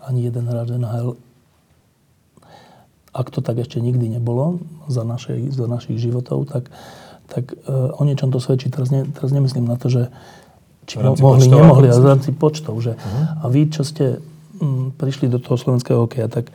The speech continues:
Speaker 1: to je ako reálny cieľ, že by sme sa vrátili do čias, keď Slovensko malo v N H L slušný počet hráčov, že trúfate si na to?
Speaker 2: Isto je to, isto je to jedna ako keby z takých tých,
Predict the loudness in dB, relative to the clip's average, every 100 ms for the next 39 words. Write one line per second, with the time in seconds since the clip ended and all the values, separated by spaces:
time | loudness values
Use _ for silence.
0 | -20 -20 -20 _ _ _ _ _ 4 6
1 | 6 2 2 4 6 6 4 2 -2 0
2 | 2 0 0 0 2 0 0 -6 _ _
3 | _ _ -4 0 2 2 2 2 0 0
4 | 0 -2 -8 _ -6 2 2 2 -6 -10
5 | -10 -8 -6 -6 -6 -6 -4 -6 -8 -12
6 | -8 -4 -4 -4 -4 -6 -8 _ _ _
7 | _ _ -12 -2 0 0 -2 -2 -4 -4
8 | -6 -8 -20 _ _ _ _ -4 -2 -2
9 | -2 -2 -2 -4 -4 -2 -2 0 0 0
10 | -4 -12 -12 -8 -6 -2 -2 -2 -4 -4
11 | -10 -12 -6 -6 -4 -6 -4 -4 -6 -8
12 | -12 -12 -12 -12 -12 -10 -10 -10 -14